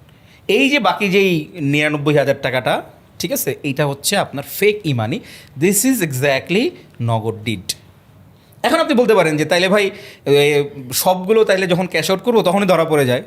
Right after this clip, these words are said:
হ্যাঁ, কিন্তু কথা হচ্ছে নগদের যতগুলো ইউজার বা যে কোনো এমএফএস এর ইউজার একদিনে কি সবাই simultaneously ক্যাশ আউট করে বা একদিনে সবাই ক্যাশ আউট করে? Of course না, একদিনে সবাই ক্যাশ আউট করে না। যদি করতো তাহলে এই ধরা পড়তো এটা। যেহেতু করে নাই, এই সুযোগটাই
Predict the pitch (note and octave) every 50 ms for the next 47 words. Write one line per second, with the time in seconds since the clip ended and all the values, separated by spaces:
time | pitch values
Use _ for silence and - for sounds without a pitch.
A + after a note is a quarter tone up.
0 | - - - C4 B3 B3 - - - - - - - - G#3+ F#3 G#3 G#3 G3 A3
1 | A#3+ B3+ A#3+ - A3 E3+ C#3+ D3+ D#3+ F#3 G3+ G#3 A3+ A#3 G#3+ E3 F3+ F3+ F#3+ G3
2 | F#3+ F#3 F#3 F3+ D#3+ D3+ D3 C3+ D3 C3 A2+ - - - C3 B2+ D3+ D#3 - F3+
3 | F3 E3 D#3+ D#3 D#3 D3+ D3+ E3+ C#3 C3+ C3 B2+ C3 A#2 G#2+ - - C3+ C#3 B2
4 | B2 B2+ D#3 D#3 E3+ E3 F#3+ F3 - E3+ D#3+ E3 D#3+ D#3 - - - - - C#3+
5 | C#3 D#3 D3+ D3 D#3+ D3+ D#3+ D#3 - F3 - - - - D3 - - E3+ E3 -
6 | - G#3+ G3 C#3+ G#2+ - B2 C3+ C3 B2 A#2+ B2 C#3+ D#3 D3+ F3+ F3 F3 - F3
7 | D#3+ - G3+ G3 - F#3 C#3 C3+ D#3 D3 - - D#4+ F4+ - - - C#3+ G2+ -
8 | - - - - - - - - - - - - - - - A3 A3+ G#3 B3 B3
9 | B3 - A3+ A3 G#3+ G#3+ F#3 D#3+ - F#3 E3 - E3 C#3+ B2+ A#2+ B2 B2 C#3+ D#3
10 | G3 G3+ A#3 A3 G#3 - C4+ C4 - F3 F3 F#3+ G3 G3+ F#3+ F#3+ D#3+ B2+ C3 C#3
11 | C3+ C#3 C#3 B2+ B2 - - - G2 F#2 G2 G2+ G2 A#2 A2 B2 C#3+ D#3+ F#3+ G#3+
12 | B3+ A#3+ A3+ A3+ A3+ A3 C#4 D4 D4 F#3 E3+ D#3+ - E3+ D3 D3+ D#3 - - A#3+
13 | C#4+ C5